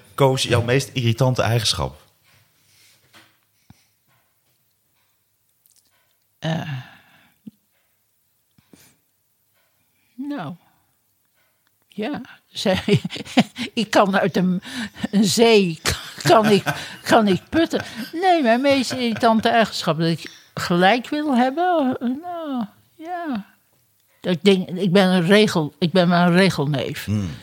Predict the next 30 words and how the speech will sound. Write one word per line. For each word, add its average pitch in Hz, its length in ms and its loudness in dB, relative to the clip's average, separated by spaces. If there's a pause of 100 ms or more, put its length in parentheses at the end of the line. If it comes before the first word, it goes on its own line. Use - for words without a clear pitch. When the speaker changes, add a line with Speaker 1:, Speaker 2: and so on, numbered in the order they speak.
(960)
Speaker 1:
En - 120 -6
is 202 60 2
Speaker 2:
Ik 95 60 2
Speaker 1:
hij 98 100 4
wat 95 120 -2
chaotischer, 92 520 -2
of? 71 260 -10
Speaker 2:
Nou, 233 640 4
chaotisch 214 540 2
niet, 214 200 4
maar 226 100 4
hij 202 140 6
is 190 100 0
toch 190 140 -2
wel 196 120 4
meer 190 240 2
van 185 180 0
we 170 80 0
zien 220 280 0
wel. 123 400 -2
En 175 260 -4
ik 190 200 0
ben 185 180 2
wel 180 160 2
meer 180 240 2
van 180 160 0
we 175 80 2
zoeken 180 320 -2
alles 175 260 0
uit. 156 380 -2